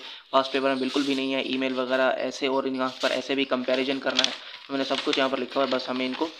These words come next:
समझना बाकी है। तो सेक्शन बी से स्टार्ट करते हैं, सब section four का है जो English, first year English model paper जो कि नई scheme के से आया है। अच्छा, क्या है? Grammar है। चेंज द नरेशन, मतलब इसे हमने total grammar ही solve करनी है इसमें। ये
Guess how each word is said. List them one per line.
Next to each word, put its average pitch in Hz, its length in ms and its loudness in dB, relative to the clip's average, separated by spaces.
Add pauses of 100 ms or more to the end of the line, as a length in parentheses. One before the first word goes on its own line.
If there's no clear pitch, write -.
(340)
समझना 127 360 -4
बाकी 117 340 -8
है। - 80 -10 (480)
तो 135 60 -10
सेक्शन 156 340 -2
बी 156 120 0
से 170 120 -2
स्टार्ट 151 260 4
करते - 200 -2
हैं, 160 180 -8 (140)
सब 139 200 -4
section 131 320 -2
four 127 320 -4
का 110 80 -6
है 110 160 -8
जो 123 120 -14 (440)
English, 139 260 0
first - 220 -4
year 143 80 -2
English 147 280 -2
model 120 180 -2
paper 123 400 -6
जो 123 100 -8
कि 131 100 -8
नई 127 160 -6
scheme 127 240 -6
के 127 160 -2 (380)
से 135 200 2
आया 117 200 0
है। 110 180 -8 (840)
अच्छा, 151 120 0
क्या 156 120 2
है? 160 60 2
Grammar 131 340 2
है। 127 100 -6 (420)
चेंज 156 280 6
द 151 40 6
नरेशन, 127 420 4
मतलब 135 200 2
इसे 139 180 0
हमने 131 240 0 (920)
total 160 200 8
grammar 143 340 6
ही 160 60 4
solve 151 200 6
करनी 147 260 2
है 165 80 0
इसमें। 135 260 -2 (240)
ये 135 220 4